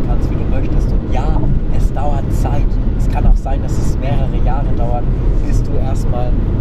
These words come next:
wahrhaftige oder große Erfolge machst, aber es kann natürlich auch schnell gehen,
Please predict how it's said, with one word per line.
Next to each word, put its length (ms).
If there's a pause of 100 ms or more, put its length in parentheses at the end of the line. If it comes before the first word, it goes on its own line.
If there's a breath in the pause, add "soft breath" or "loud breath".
(120)
wahrhaftige 760 (380)
oder 160
große 440
Erfolge 480
machst, 220
aber 120
es 120
kann 160
natürlich 360
auch 240
schnell 240
gehen, 200